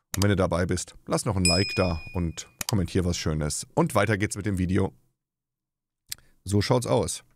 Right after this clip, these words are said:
<laughs> Ich kann's nicht mehr. Ich muss neue, ich muss neue Unterbrecher aufnehmen. Ich, <laughs> ich muss ganz viele unterschiedliche aufnehmen. Ja, Holzkern ist bestimmt nice.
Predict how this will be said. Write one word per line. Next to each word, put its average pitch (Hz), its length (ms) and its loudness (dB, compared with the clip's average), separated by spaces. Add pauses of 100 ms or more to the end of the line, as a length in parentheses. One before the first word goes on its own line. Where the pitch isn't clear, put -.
(400)
<laughs> - 280 -4 (1080)
Ich 98 120 -2
kann's 104 220 0
nicht 95 160 -2
mehr. 98 140 2 (260)
Ich 113 100 2
muss 123 160 4
neue, 117 300 2 (180)
ich - 80 -6
muss 117 140 4
neue 107 120 4
Unterbrecher 104 460 2
aufnehmen. - 580 -4
Ich, - 140 -8 (680)
<laughs> - 800 -4
ich - 60 -6
muss 110 140 -2
ganz 107 200 0
viele 104 200 0
unterschiedliche - 720 -4
aufnehmen. - 640 -2 (1700)
Ja, 98 220 4
Holzkern 113 340 2
ist 104 100 0
bestimmt 95 300 -2
nice. - 420 -2